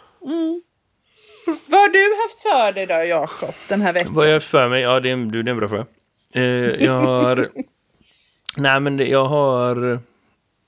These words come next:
Speaker 2: haft lite så här förutsättningar att, eh, implementera en del saker som jag har snappat upp från den utbildningen som du och jag går i. Om
Speaker 1: Mm.
Speaker 2: liksom, eh, design och liksom, eh,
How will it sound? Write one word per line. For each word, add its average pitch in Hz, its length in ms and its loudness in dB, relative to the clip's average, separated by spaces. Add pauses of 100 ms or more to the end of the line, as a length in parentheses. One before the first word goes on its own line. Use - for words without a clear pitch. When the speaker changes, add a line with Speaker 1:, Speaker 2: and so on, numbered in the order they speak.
(180)
Speaker 2:
haft 131 340 -8
lite 127 240 -8
så 135 80 -2
här 120 200 0
förutsättningar 113 640 -4
att, 107 340 -6
eh, 107 480 -2 (440)
implementera 120 880 -2 (480)
en 135 140 -6
del 113 300 -2
saker 110 300 -6
som 107 500 -4 (680)
jag - 80 -6
har 101 40 -2
snappat 110 380 -4
upp 98 120 -6
från 107 120 -4
den 104 160 -2
utbildningen 123 380 -2
som 151 120 -6
du 120 100 -2
och 107 60 0
jag 107 140 -4
går 113 320 -2 (120)
i. 98 220 -10 (720)
Om 123 320 -2
Speaker 1:
Mm. 120 180 0
Speaker 2:
liksom, 110 640 -2
eh, 107 200 -2
design 110 640 -4
och 107 140 -4
liksom, 110 560 -4
eh, 110 500 -4